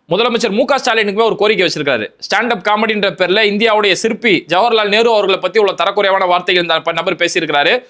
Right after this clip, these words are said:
இவரை கண்டிப்பா கைது செஞ்சு நடவடிக்கை எடுக்கப்படணும். மக்கள் மத்தியில ஒரு தவறான, அஹ், கற்பிதத்தை உருவாக்கிட்டு இருக்கிறாங்க. குறிப்பா தமிழ்நாடு காவல்துறை, சைபர் கிரைம் இந்த விஷயத்துல இந்த நபர் மேல நடவடிக்கை எடுக்கணும். இது மாதிரியான வீடியோக்களை சோஷியல் மீடியால பரப்புறாங்க.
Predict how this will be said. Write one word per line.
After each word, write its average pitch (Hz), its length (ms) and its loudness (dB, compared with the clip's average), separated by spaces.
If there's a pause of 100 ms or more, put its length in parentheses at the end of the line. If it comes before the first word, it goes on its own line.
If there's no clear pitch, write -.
(220)
இவரை 175 220 2
கண்டிப்பா 208 420 0
கைது 208 260 0
செஞ்சு 208 240 0
நடவடிக்கை 190 440 0
எடுக்கப்படணும். 165 540 -2 (280)
மக்கள் 240 300 -2
மத்தியில 233 260 0
ஒரு 196 120 0
தவறான, 214 580 2
அஹ், 175 280 0
கற்பிதத்தை 202 380 -2
உருவாக்கிட்டு 185 440 0
இருக்கிறாங்க. 165 500 -2 (280)
குறிப்பா 226 520 2
தமிழ்நாடு 233 380 0
காவல்துறை, 196 500 0 (140)
சைபர் 254 280 0
கிரைம் 233 360 -2
இந்த 202 160 -2
விஷயத்துல 208 300 0
இந்த - 20 0
நபர் 196 300 0
மேல 202 180 0
நடவடிக்கை 180 460 0
எடுக்கணும். 147 340 0 (100)
இது 247 180 0
மாதிரியான 233 420 0
வீடியோக்களை 233 360 0
சோஷியல் 247 380 0
மீடியால 220 300 0
பரப்புறாங்க. 180 520 0